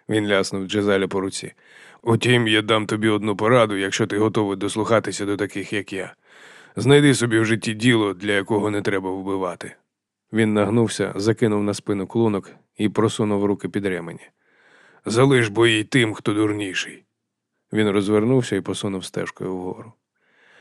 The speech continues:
Джизаль повільно кивнув самому собі. Торкнувся однією рукою шраму на підборідді, намацав язиком дірку в зубах. Логін мав рацію,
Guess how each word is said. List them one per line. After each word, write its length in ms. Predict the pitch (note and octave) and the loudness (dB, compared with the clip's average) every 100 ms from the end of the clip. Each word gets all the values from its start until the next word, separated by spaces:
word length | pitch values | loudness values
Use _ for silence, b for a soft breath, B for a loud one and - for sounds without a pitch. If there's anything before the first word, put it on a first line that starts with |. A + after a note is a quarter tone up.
| b b | b b
Джизаль 340 | A2 G#2+ G#2+ | 2 4 4
повільно 460 | G2 G#2 G2+ G2+ G2 | 4 2 2 0 -2
кивнув 420 | - G2+ G#2+ G#2 | -2 -2 0 0
самому 400 | - G#2 G2+ F#2+ | -2 -2 -2 -4
собі. 340 | - G2 F2+ - _ _ _ _ _ | -4 -6 -6 -14 _ _ _ _ _
Торкнувся 560 | - A2 A#2+ A2 - G2 | -2 0 2 2 2 -2
однією 400 | F#2+ G2 F#2+ F2+ | 0 0 0 -2
рукою 300 | F2+ F#2 F2 | -4 -6 -6
шраму 380 | A2+ A2 G#2+ | -2 0 0
на 100 | G2+ | -2
підборідді, 640 | F#2 G2 F#2+ F#2 F2+ F2+ F2+ - | -4 -6 -4 -4 -4 -8 -14 -8
намацав 420 | G#2+ A2 G#2 G#2 | -2 0 0 -2
язиком 400 | G2 F#2+ F2 F#2+ | -2 -4 -6 -4
дірку 300 | F#2+ G#2+ - | -2 -2 -2
в 60 | G2 | -6
зубах. 420 | G2 F#2 F#2+ - _ b b b b b b b b | -4 -6 -10 -14 _ b b b b b b b b
Логін 300 | A#2+ C3+ B2+ | 6 6 8
мав 260 | A#2+ A#2 A2 | 6 6 6
рацію, 420 | G#2 E2+ - F2 | 4 2 -6 -14